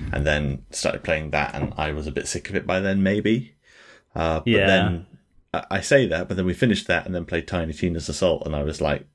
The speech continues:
Speaker 1: <laughs> fully into it at that point because that was so different. So I think it was, it, it was probably too similar that
Speaker 2: Yeah.
Speaker 1: it just felt like a little bit more, it, like, we sort of rushed through the last part of the game, like, not doing as many side quests 'cause we just wanted to finish it,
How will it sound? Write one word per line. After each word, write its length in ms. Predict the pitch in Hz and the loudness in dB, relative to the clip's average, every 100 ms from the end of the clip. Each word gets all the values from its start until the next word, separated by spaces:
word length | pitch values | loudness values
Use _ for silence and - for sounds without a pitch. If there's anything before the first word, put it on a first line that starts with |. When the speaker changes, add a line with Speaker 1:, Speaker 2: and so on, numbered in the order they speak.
| _ | _
Speaker 1:
<laughs> 440 | - - - - - - - - - - - | -8 -8 -16 -18 -16 -14 -12 -6 -4 -4 0
fully 280 | 131 104 120 | 4 6 8
into 240 | 135 113 | 6 4
it 60 | - | 4
at 40 | |
that 200 | 90 - | 4 4
point 160 | 73 - | 0 0
because 180 | - | -2
that 140 | - - | 0 0
was 100 | - | 0
so 160 | 92 | 0
different. 500 | 82 95 - - - - - - - - | 2 2 0 -6 -6 -8 -8 -10 -12 -12
So 220 | - 90 | 0 2
I 100 | 98 | 4
think 280 | 98 131 - | 4 2 0
it 120 | 98 | -2
was, 200 | 90 95 | -2 -2
it, 240 | - 98 - _ _ | -2 -6 -6 _ _
it 40 | 98 | -2
was 120 | 98 | -2
probably 460 | - 120 110 - | 0 0 2 -2
too 320 | 95 - 120 110 | -4 0 2 2
similar 560 | - 98 82 76 - - _ _ _ _ _ _ | 2 0 0 -4 -10 -14 _ _ _ _ _ _
that 100 | - 104 | 2 2
Speaker 2:
Yeah. 140 | 90 | 2
Speaker 1:
it 40 | |
just 200 | 90 - | 0 -4
felt 320 | - 98 92 - | 0 4 4 4
like 320 | 82 78 - | 0 0 -2
a 60 | |
little 220 | 85 82 - | -2 0 0
bit 160 | 95 85 | -2 0
more, 400 | 85 80 80 - - - _ - | 0 2 0 -4 -14 -20 _ -2
it, 220 | 95 - _ _ _ 87 - - 82 | -2 -4 _ _ _ -20 -20 -20 -2
like, 220 | 92 80 | 0 2
we 120 | 98 | 2
sort 200 | - 85 | 2 2
of 120 | 101 | 2
rushed 300 | 104 101 - | 2 2 0
through 180 | - 101 | 2 4
the 80 | 87 | 4
last 340 | 87 87 - | 2 0 -2
part 180 | 95 87 | -4 -4
of 80 | - | -4
the 60 | |
game, 320 | - 87 80 76 | -4 -2 -2 -2
like, 140 | 71 | -4
not 160 | 85 - | -4 -2
doing 200 | 80 78 | -2 -2
as 100 | - | -2
many 140 | 76 | -2
side 300 | 76 80 78 | 0 -2 -2
quests 240 | - 69 - | -4 -6 -6
'cause 140 | - | -6
we 80 | - | -4
just 160 | 82 | -4
wanted 160 | - - | -2 -2
to 80 | - | 0
finish 280 | 90 90 - | 0 0 0
it, 160 | - | 0